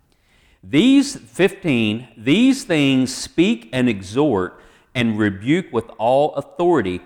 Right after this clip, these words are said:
Let no man despise thee. Put them in mind," this is, uh, chapter three, "put them in mind to be subject to principalities and powers, to obey magistrates,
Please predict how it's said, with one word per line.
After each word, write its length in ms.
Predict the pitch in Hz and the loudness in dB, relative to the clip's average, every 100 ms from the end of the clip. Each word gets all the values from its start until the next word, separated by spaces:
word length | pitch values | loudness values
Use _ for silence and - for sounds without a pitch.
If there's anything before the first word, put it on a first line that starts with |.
| - | -6
Let 300 | 104 110 113 | -2 -2 -2
no 180 | 123 151 | -2 0
man 320 | 127 120 123 | 0 0 -2
despise 680 | 127 - 156 156 151 127 | -4 -4 -2 0 0 -4
thee. 400 | - 90 80 62 _ _ _ _ _ _ _ | -6 -8 -8 -12 _ _ _ _ _ _ _
Put 300 | - 214 185 | 0 0 2
them 220 | 165 156 147 | 0 0 0
in 300 | 143 120 113 | 0 2 0
mind," 540 | 147 170 113 104 107 - - | 0 0 0 -2 -6 -10 -10
this 160 | 123 | -8
is, 200 | 110 - - | -8 -8 -4
uh, 180 | 98 | -2
chapter 380 | 90 117 113 - | -2 -4 -4 -6
three, 360 | - 107 90 95 - - _ _ _ _ _ _ _ _ - _ | -10 -6 -4 -6 -14 -20 _ _ _ _ _ _ _ _ -20 _
"put 260 | - 190 175 | -2 -2 0
them 200 | 180 185 | 0 0
in 160 | 202 | 0
mind 480 | 151 110 98 98 107 | 0 0 -2 -4 -6
to 100 | 120 | -6
be 240 | 101 113 | -2 -2
subject 680 | 101 - 139 139 165 165 - _ _ - | -2 -2 -2 -2 -4 -6 -8 _ _ -4
to 120 | 127 | -4
principalities 960 | - 143 151 139 - 131 135 135 139 | -2 -4 -2 -6 -2 0 0 0 -4
and 160 | 160 156 | -4 -6
powers, 480 | 104 92 90 90 - | -4 -2 -2 -4 -6
to 160 | 117 | -2
obey 300 | 107 95 123 | -2 0 0
magistrates, 800 | 156 135 107 98 - 92 101 - | 0 0 -2 -6 -10 -8 -8 -14